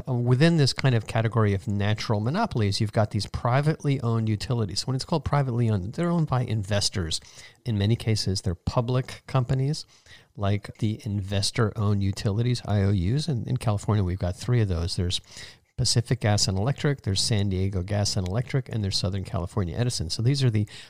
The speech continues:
privately owned, investor-owned utilities. They make tons of profits. It's just,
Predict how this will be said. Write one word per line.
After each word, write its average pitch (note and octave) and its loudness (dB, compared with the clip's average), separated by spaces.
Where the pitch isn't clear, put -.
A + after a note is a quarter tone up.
privately C3 4
owned, A2 4
investor-owned G#2+ 0
utilities. G2+ -2
They A#3 -6
make B3+ -2
tons A#3+ -2
of - -8
profits. - -2
It's B2+ -4
just, - 0